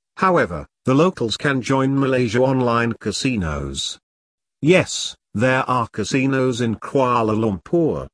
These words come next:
but they are visited by tourists, and the rich and famous. In short, if religion is not in your way, you can join any of the aforementioned online casinos.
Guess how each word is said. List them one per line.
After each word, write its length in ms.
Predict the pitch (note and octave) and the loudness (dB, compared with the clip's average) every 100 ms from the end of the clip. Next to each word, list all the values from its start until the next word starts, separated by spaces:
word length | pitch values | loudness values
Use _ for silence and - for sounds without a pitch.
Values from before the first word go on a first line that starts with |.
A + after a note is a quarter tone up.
| _ | _
but 140 | B2 A#2 | -4 0
they 160 | C3 | 2
are 140 | C3 A#2+ | 2 2
visited 500 | C3+ D#3 F#3 D#3 C3 | 0 2 0 -2 0
by 160 | B2 | -2
tourists, 880 | - E3+ E3 F2+ C#2 - - - - _ - | 0 0 0 0 -4 -10 -12 -14 -16 _ -2
and 220 | A#2 A#2+ | 0 2
the 80 | A#2+ | 2
rich 320 | C3 - - | 0 -2 -2
and 160 | D3+ C#3 | -2 0
famous. 680 | - A2 F2 D2+ - - - _ _ _ _ _ - | -2 -2 -2 -6 -8 -10 -12 _ _ _ _ _ -4
In 160 | B2 C3 | -2 0
short, 500 | - F3+ F3+ - - _ | 0 0 0 -4 -14 _
if 180 | G#2+ G#2+ | -6 -2
religion 480 | A#2+ A2 F#2+ A#2+ A#2 | 0 0 -2 -2 -2
is 160 | A2+ A2+ | 0 2
not 280 | F#3 F3+ | 0 2
in 120 | E3 C#3+ | 0 2
your 300 | F2+ E2 D2+ | 0 0 -2
way, 480 | F2 E2+ C#2 C2+ - _ | -2 -2 -4 -8 -14 _
you 140 | D3 F3+ | -2 0
can 220 | F3 D#3+ | 0 -2
join 340 | D3 C3 G#2+ | 2 2 2
any 200 | A#2+ A2+ | 0 -2
of 100 | G2+ | -2
the 140 | G#2 B2+ | 0 -2
aforementioned 800 | - B2+ A#2+ B2 A#2+ - A#2+ A#2 | 0 -2 0 -2 -2 -2 0 2
online 480 | B2 A2 G#2+ G2+ G2 | 2 2 2 0 -2
casinos. 1000 | A2 - C3+ G#2+ D#2+ C#2+ C#2 C#2 - | -4 -2 -2 -2 -2 -4 -6 -8 -8